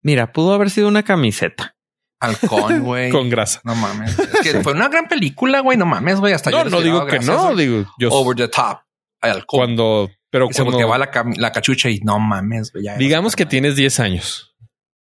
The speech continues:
Speaker 2: No mames, güey. Esto es superhéroe, güey. ¿Cuál Superman, güey? Este es pinche Sylvester Stallone, güey.
Speaker 3: Yo a los diez años estaba viendo Ghostbusters.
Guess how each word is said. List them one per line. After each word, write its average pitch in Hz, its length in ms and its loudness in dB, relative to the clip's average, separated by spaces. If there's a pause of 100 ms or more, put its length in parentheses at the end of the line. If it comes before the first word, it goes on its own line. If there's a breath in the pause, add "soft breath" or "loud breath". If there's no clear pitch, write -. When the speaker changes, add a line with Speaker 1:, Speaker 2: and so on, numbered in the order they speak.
Speaker 2:
No 117 280 -2
mames, 123 500 -4
güey. 120 180 -2
Esto 120 200 -2
es - 60 2
superhéroe, 120 560 0
güey. 117 280 -2 (580)
¿Cuál 117 140 0
Superman, 117 760 -2
güey? 127 140 0
Este 120 220 -2
es - 80 -2
pinche 127 480 0
Sylvester 117 420 0
Stallone, 107 440 -2
güey. 113 160 -6 (680)
Speaker 3:
Yo 127 100 -2
a 139 40 2
los 151 140 2
diez 165 180 0
años 165 220 2
estaba 127 300 0
viendo 127 320 0
Ghostbusters. - 840 -4